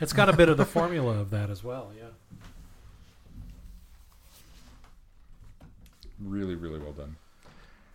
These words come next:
Speaker 3: And Glenn, you did, uh, or did not, uh, continue on with the, the
Speaker 1: Yeah, I got,
Speaker 3: shorts that
Speaker 1: I got
Speaker 3: went
Speaker 1: Hills of Beans.
Speaker 3: You got Hill of Beans?
Speaker 1: Yeah, yep.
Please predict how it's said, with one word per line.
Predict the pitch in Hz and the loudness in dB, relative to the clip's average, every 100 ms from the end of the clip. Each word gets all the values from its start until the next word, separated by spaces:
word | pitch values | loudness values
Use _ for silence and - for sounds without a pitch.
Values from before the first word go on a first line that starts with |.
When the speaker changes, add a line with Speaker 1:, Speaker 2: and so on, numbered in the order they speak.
| - - - - - - | -20 -20 -20 -20 -20 -12
Speaker 3:
And | 120 | -4
Glenn, | 143 | -2
you | 139 170 | -2 -4
did, | 147 117 | -4 -4
uh, | 123 120 123 | 0 0 0
or | 104 | -2
did | 92 90 | -2 -4
not, | 92 92 - 98 | -2 -4 -6 -8
uh, | 85 | -8
continue | - 82 - 87 | -8 -12 -8 -6
on | 82 80 | -6 -8
with | 76 | -10
the, | 82 76 67 _ | -8 -8 -10 _
the | - | -6
Speaker 1:
Yeah, | 170 | -4
I | |
got, | - | -2
Speaker 3:
shorts | 214 - | -4 -6
that | - | -8
Speaker 1:
I | |
got | 170 | -4
Speaker 3:
went | 208 | -2
Speaker 1:
Hills | 196 190 | 0 -2
of | 160 | -4
Beans. | 151 139 | -8 -6
Speaker 3:
You | |
got | 151 165 | -2 0
Hill | 107 | 0
of | 98 | -2
Beans? | 107 113 | -4 -6
Speaker 1:
Yeah, | 156 147 - - | -10 -12 -16 -14
yep. | 151 | -14